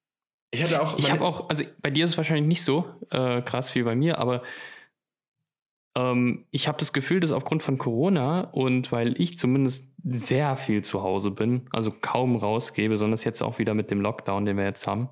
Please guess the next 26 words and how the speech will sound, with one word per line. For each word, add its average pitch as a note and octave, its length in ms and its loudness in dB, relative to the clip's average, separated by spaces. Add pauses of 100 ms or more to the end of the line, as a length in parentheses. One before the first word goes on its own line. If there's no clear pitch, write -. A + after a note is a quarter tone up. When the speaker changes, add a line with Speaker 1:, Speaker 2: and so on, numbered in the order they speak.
(160)
Speaker 1:
Ja. A2+ 240 0 (680)
Speaker 2:
ähm, A#2 560 0 (760)
oder G2+ 160 -2
der G2+ 140 0
jetzt - 180 -2
kommt, A#2 380 0 (1200)
äh, A#2 280 2 (600)
ich D3 220 2
bin E3+ 180 4
ja D#3+ 140 2
auch A#2+ 180 0
nicht B2 260 2
mehr A2+ 160 2
so G#2+ 160 2
oft G#2 220 -4
draußen, A#2+ 760 -2
also G#2+ 580 0
irgendwo A2 520 4
unterwegs, G#2+ 800 0 (300)
ne? B2 140 4
Speaker 1:
Mhm. B2 360 2 (480)
Speaker 2:
Äh, A#2+ 460 2 (180)
womit C3 960 2
ein B2+ 180 2
großer... C3+ 1080 0
Ähm, A2 840 0